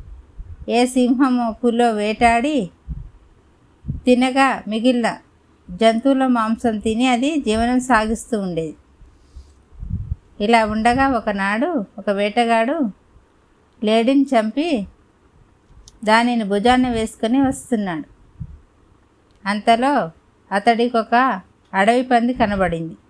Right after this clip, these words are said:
వెంటనే గురి చూసి ఆ పందిపై బాణం వదిలాడు. బాణం కొద్దిగా గురి తప్పి తగలడం వల్ల పందికి గాయం అయిందే తప్ప వెంటనే ప్రాణం పోలేదు.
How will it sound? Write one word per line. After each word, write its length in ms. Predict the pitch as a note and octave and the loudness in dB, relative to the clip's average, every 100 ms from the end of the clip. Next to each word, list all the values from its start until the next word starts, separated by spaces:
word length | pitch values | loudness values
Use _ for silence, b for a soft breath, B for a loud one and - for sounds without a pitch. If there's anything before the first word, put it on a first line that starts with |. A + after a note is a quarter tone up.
| _ _ _ _ - - - - | _ _ _ _ -20 -18 -18 -10
వెంటనే 800 | G3+ G#3 G#3+ B3 B3 C#4 B3 F#3+ F3 G#3 | 0 0 2 2 2 2 0 -6 -12 -4
గురి 340 | G#3+ A3+ B3+ C4+ | 0 0 2 0
చూసి 560 | B3+ - D#4 A#3+ F#3 - G3 | 0 -2 0 0 -2 -6 -4
ఆ 40 | |
పందిపై 800 | G3+ G#3+ A3+ B3 B3 D4 C#4 F3+ - - - - - - - | 0 0 2 0 2 2 0 -4 -12 -20 -20 -20 -20 -20 2
బాణం 380 | G#3+ A3+ B3+ A#3+ | 4 4 2 0
వదిలాడు. 460 | G3+ G3 F3+ E3 - - - - - - - - - - - - - | 0 2 0 0 -8 -20 -20 -20 -20 -20 -20 -20 -20 -20 -20 -20 -6
బాణం 400 | G#3+ G#3+ A#3+ C#4+ | 2 4 4 0
కొద్దిగా 420 | D4 B3+ G#3+ A3 G#3+ | 0 -2 0 0 0
గురి 280 | F#3+ G3+ | -2 -4
తప్పి 560 | - A3+ A3 F4 F#4+ A3+ - - - | 2 0 0 -4 -2 -4 -6 -6 -2
తగలడం 520 | A3 A3 A3 G#3+ G3+ | 0 2 2 0 -2
వల్ల 360 | F#3+ G3+ C4+ A#3 - _ _ _ _ _ _ _ _ - | -2 0 0 0 -4 _ _ _ _ _ _ _ _ 4
పందికి 480 | A3 A#3+ C4+ C4+ B3 | 4 4 0 -2 2
గాయం 400 | G3+ G#3 B3 C4+ | 4 4 2 0
అయిందే 460 | A3+ A#3 B3 B3 A3+ | -2 0 2 2 0
తప్ప 400 | A3 G#3 - C4+ | 0 -2 2 2
వెంటనే 460 | B3+ A3 A#3 B3+ | 2 0 0 0
ప్రాణం 400 | C4 A#3+ G3+ A3 | 0 2 2 0
పోలేదు. 460 | A3 F#3+ F3+ E3+ | 0 0 0 -4